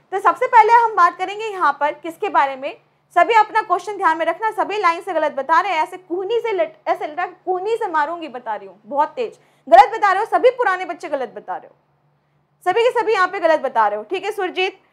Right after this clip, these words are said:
बच्चों आंसर की अगर आप यहाँ पे बात करते हैं तो आंसर क्या हो जाएगा, यहाँ पर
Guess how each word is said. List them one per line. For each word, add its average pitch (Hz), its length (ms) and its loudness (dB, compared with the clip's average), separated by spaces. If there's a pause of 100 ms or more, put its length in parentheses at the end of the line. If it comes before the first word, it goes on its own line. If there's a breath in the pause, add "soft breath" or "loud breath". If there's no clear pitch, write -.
(420)
बच्चों 349 340 2
आंसर 359 280 -2
की 480 100 -4
अगर 466 140 -4
आप 440 160 2
यहाँ 392 120 -4
पे 427 100 -6
बात 359 260 -2
करते 330 280 -4
हैं 311 300 -8 (220)
तो - 80 -2
आंसर 320 300 0
क्या 359 160 -2
हो 349 100 2
जाएगा, 339 280 2
यहाँ 320 260 -4
पर 247 240 -4